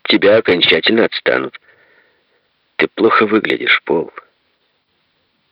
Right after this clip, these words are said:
Знаешь... Эд Рабинович купил себе клинику, он лучший кардиолог, какие только есть, потому что добрый человек. Я сказал ему, что у тебя аритмия,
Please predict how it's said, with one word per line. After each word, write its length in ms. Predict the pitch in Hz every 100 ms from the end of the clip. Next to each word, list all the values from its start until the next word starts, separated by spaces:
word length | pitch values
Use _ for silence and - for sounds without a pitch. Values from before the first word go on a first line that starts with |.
| _ _ _ _ _
Знаешь... 500 | - 143 135 - - - - - _ _ - _ _ -
Эд 240 | 117 131 - - -
Рабинович 920 | - 107 113 117 117 147 143 131 - -
купил 340 | - - 139
себе 240 | 131 131 127
клинику, 560 | - 143 127 98 78
он 240 | 90 101 101
лучший 300 | 123 - 123
кардиолог, 840 | 120 107 127 117 82 67 - -
какие 320 | - 73 90
только 280 | 90 87 -
есть, 340 | 87 80 - - - - - - - - - - -
потому 240 | - 170
что 140 | -
добрый 300 | 101 95 95
человек. 580 | 90 - 90 90 87 - - _ _ _ _ _ _ -
Я 180 | 120
сказал 320 | 139 143 147 151
ему, 240 | 101 87
что 200 | - 87
у 60 | 85
тебя 340 | 80 98 95
аритмия, 760 | - - 87 - 107 127 117